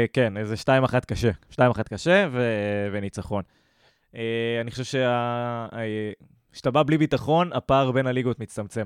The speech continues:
למרות שמכבי נתניה, אה, איכותית, אה, הרבה יותר מהפועל פתח תקווה, אני חושב שיש, יש משמעות עצומה למומנטום בכדורגל.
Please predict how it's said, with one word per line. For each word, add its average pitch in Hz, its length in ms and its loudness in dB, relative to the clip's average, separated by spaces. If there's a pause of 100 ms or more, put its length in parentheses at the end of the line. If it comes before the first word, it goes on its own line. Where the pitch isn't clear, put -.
למרות 110 220 0
שמכבי 123 380 2
נתניה, 117 640 0
אה, 104 200 -4
איכותית, - 500 -6
אה, 107 140 -2 (100)
הרבה 127 260 8
יותר 151 320 6
מהפועל 127 280 4
פתח 123 200 -2
תקווה, 170 320 0
אני - 260 -4
חושב - 120 -14
שיש, - 360 -2
יש - 280 0 (340)
משמעות 131 400 2
עצומה 131 320 2
למומנטום 113 500 0
בכדורגל. 104 480 -2